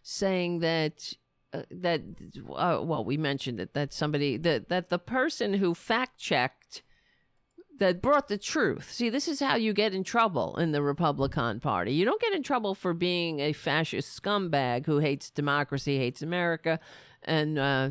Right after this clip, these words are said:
wants to kill everybody, no, uh, uh, as long as you make a buck. You get in trouble by having a shred of integrity,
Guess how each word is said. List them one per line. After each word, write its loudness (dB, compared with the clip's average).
wants -2
to -6
kill 0
everybody, 2
no, -2
uh, -4
uh, -4
as -2
long 0
as -4
you -2
make -2
a -2
buck. 0
You 0
get 4
in 2
trouble 4
by 4
having 2
a 2
shred 2
of 2
integrity, 0